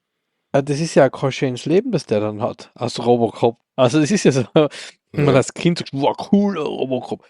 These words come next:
Speaker 1: Wenn du jetzt als Erwachsener drüber nachdenkst, denk ich so,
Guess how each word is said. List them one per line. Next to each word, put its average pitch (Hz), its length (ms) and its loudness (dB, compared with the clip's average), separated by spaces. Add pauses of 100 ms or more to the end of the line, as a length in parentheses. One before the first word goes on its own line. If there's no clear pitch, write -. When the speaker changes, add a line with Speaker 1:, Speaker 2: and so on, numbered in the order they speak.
(260)
Speaker 1:
Wenn 127 100 -4
du 127 60 2
jetzt 131 100 0
als 127 120 0
Erwachsener 143 400 0
drüber 143 240 2
nachdenkst, 147 520 0 (1080)
denk 113 120 -2
ich 113 60 -4
so, 120 140 -4